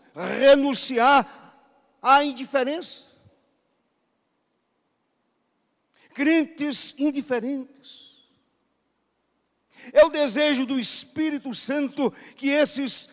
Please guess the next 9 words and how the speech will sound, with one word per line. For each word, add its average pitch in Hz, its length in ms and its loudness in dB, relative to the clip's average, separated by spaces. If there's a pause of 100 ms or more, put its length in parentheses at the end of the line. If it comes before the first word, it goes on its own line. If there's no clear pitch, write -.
crentes 285 680 -4
renunciem 262 920 -2 (120)
à 247 160 -2
indiferença. 240 880 -8 (3000)
Renunciem 269 920 -2
à 262 220 4
preguiça 254 560 -6
da 240 100 2
alma, 214 500 2